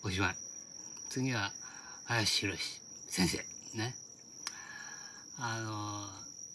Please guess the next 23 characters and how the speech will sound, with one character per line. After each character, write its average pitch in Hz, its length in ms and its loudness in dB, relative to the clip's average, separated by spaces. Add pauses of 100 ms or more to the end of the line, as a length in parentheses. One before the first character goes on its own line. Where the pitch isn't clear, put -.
(420)
YouTube 107 440 2
で、 82 160 -2 (720)
も 85 100 -2
う 78 80 -4
十 92 220 6
二 131 240 10
年 123 220 8
目 113 140 6
だ 85 160 0
か、 85 180 -4
十 92 160 4
三 101 240 6
年 98 140 8
目。 92 160 2 (440)
ね。 107 140 -4 (720)
十 113 160 6
一 135 260 6
年 120 300 6
が 123 160 6
終 107 160 4
わ - 40 -12
っ - 60 -10
て、 98 240 2